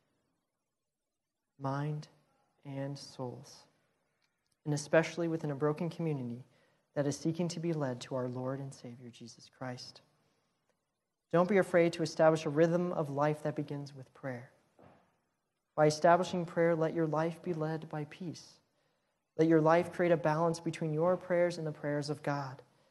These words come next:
And let your life be a source of growth for all those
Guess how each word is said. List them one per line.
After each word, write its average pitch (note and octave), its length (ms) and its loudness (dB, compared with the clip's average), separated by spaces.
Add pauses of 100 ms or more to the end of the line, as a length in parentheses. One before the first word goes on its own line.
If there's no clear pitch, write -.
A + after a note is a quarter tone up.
(320)
And D3+ 80 0
let D#3 100 8
your D#3 140 6
life E3 320 6
be F#3 100 2
a E3+ 60 6
source E3 340 0
of C#3 140 -4
growth D#3 340 2
for - 220 -4
all G3 380 4
those D#3+ 480 -4